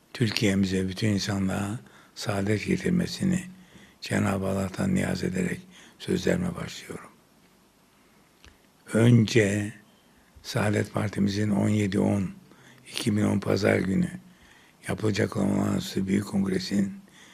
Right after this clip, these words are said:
büyük önem ve manası üzerinde kısaca durmakta yarar görüyorum.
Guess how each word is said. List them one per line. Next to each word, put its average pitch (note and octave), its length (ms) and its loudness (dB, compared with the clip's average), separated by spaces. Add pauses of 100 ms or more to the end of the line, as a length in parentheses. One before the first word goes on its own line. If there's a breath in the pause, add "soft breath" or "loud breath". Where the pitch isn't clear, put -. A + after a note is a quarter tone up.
(380 loud breath)
büyük A2+ 260 6
önem G#2 360 2
ve G2 100 2
manası G2 560 0
üzerinde F#2+ 720 0 (440 loud breath)
kısaca G2 480 0
durmakta F#2+ 460 -2
yarar F2+ 320 -2
görüyorum. - 540 -8